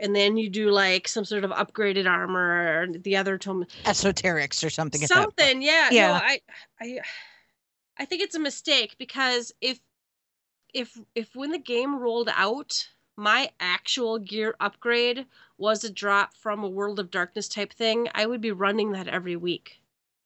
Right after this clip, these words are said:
Speaker 1: And now I run the same two dungeons multiple times a week, and I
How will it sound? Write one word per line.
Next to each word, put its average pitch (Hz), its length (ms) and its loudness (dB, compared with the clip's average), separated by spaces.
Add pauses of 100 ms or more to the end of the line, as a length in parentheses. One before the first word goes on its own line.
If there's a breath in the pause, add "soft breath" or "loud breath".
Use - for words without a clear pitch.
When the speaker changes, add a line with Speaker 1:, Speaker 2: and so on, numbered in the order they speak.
(840)
Speaker 1:
And 208 140 0
now 208 220 8
I 220 120 8
run 208 360 2
the 190 80 -4
same 208 340 -2
two 214 180 -10
dungeons 202 920 0 (360 soft breath)
multiple 214 460 0
times 190 420 -2
a 180 80 -2
week, 175 480 -4 (580 soft breath)
and 175 800 0
I 170 360 0